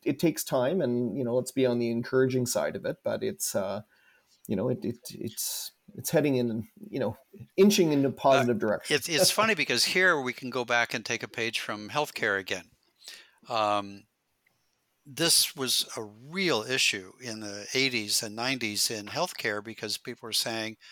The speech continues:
Speaker 2: you know, it, it, uh, why do it? It costs more. It's difficult. You gotta pick up the phone, talk to people, not just do your job. And one of the things that was, um,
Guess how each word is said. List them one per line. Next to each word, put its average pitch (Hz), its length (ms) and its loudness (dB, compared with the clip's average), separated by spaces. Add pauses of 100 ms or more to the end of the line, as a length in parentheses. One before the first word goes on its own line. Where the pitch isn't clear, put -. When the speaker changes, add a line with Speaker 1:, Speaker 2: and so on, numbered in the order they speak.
(300)
Speaker 2:
you 147 100 -4
know, 104 320 0
it, 120 200 -2
it, 120 240 -4
uh, 117 120 -8 (260)
why 123 320 0
do 165 280 0
it? 147 120 0
It 135 140 -14
costs - 400 -2
more. 156 360 2
It's 117 260 -6
difficult. 143 600 -2
You 113 80 -12
gotta 104 140 -4
pick - 200 -16
up 123 100 -10
the - 60 -20
phone, 123 380 -6
talk 120 260 -4
to - 140 -20
people, 120 440 -4 (340)
not 117 340 -4
just - 220 -2
do 120 80 -4
your 110 180 -6
job. 123 360 0 (680)
And 120 380 -2
one 156 180 0
of 180 60 0
the 156 100 0
things 117 460 -2
that 110 280 -2
was, 107 680 -2
um, 101 640 -4